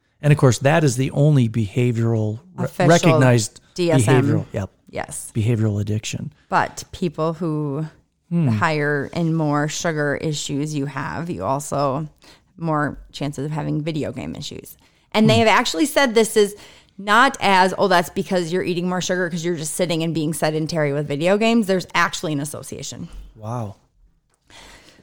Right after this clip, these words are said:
Speaker 2: Anxiety. Now, there's two different types of reactions with people who have anxiety issues, 'cause anxiety can create irregularities in appetite,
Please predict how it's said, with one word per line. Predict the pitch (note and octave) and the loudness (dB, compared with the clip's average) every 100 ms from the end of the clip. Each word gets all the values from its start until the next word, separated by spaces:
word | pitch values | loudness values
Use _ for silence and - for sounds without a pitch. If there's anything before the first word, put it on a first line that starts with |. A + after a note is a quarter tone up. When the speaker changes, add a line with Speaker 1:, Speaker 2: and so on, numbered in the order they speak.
| _ _ - | _ _ 4
Speaker 2:
Anxiety. | C#4+ A#3+ A3+ A3+ F3+ D3 D3 | 6 8 6 6 2 -4 0
Now, | A3 G3+ | 6 6
there's | G3 F#3 F#3 - | 6 4 0 -2
two | - F4 F#4 | 4 6 6
different | B3 B3+ C4+ C4+ - | 6 2 2 0 -2
types | - G#3+ G3+ - - | -2 0 -2 -6 4
of | F#3 F3+ F3 F#3+ - - _ _ | 6 6 2 -8 -12 -20 _ _
reactions | - F#3+ G#3+ G3 G3 - F3 D#3+ D#3+ | -4 2 4 6 4 2 -4 -2 -4
with | E3 E3+ - | -4 -6 -4
people | G3+ F#3+ F#3 F3 - - | -4 0 2 2 0 -10
who | - A3+ A3 F3 F3 F3+ - - _ _ _ | -8 -2 2 2 2 0 -6 -20 _ _ _
have | - G3 F#3 | 0 2 2
anxiety | F3+ F#3 F#3 E3 D#3 | 2 2 4 2 -2
issues, | - D3 - - - | -4 -6 -8 -10 -12
'cause | - F#3 | -8 -4
anxiety | F#3 F3 F3+ F#3+ | -2 0 0 0
can | F#3 G3+ | -2 -6
create | - G3 E3 D#3+ - | -4 -2 -2 -2 -6
irregularities | F#3 F#3 F#3 G3+ F3+ E3+ F3 F3 | -4 -2 0 2 2 0 -2 -4
in | - F3 F3 | -4 -4 -2
appetite, | E3+ F#3 F#3+ - C3+ F3 | -2 -2 -4 -8 -8 -8